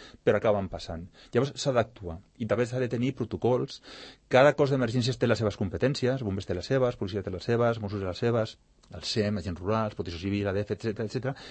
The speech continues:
Cadascun de nosaltres tenim les nostres competències i funcions. I ja per últim, eh, la fase de lo que seria rehabilitació, que ja és l'última de totes. A vegades la gent pensa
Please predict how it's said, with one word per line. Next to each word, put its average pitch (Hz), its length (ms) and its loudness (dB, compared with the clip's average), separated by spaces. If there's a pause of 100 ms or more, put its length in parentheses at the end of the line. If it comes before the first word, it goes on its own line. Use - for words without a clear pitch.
(140)
Cadascun 143 400 2
de 127 160 2
nosaltres 131 480 -2 (240)
tenim 117 240 4
les 117 80 4
nostres 117 240 -2
competències 107 400 -6
i 98 80 -12
funcions. - 400 -14 (500)
I 107 140 0
ja 180 100 10
per 175 140 2
últim, 170 320 2 (400)
eh, 104 640 0
la 110 100 2
fase 135 220 -4
de 139 60 0
lo 127 80 -2
que 117 100 -8
seria 127 240 2
rehabilitació, 92 960 -2 (180)
que 101 100 -4
ja 95 40 -2
és 90 80 -6
l'última 82 340 -6
de 78 140 -14
totes. - 300 -18 (800)
A - 80 -10
vegades 127 280 0
la 123 100 0
gent 120 200 0
pensa 135 400 -2